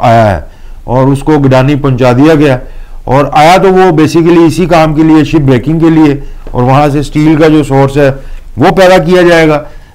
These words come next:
लेकिन ये इसके अंदर swimming pool है, seven star hotel है।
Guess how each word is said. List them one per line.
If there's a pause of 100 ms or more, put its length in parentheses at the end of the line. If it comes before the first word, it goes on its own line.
लेकिन
ये
इसके
अंदर
swimming
pool
है, (220)
seven
star
hotel
है।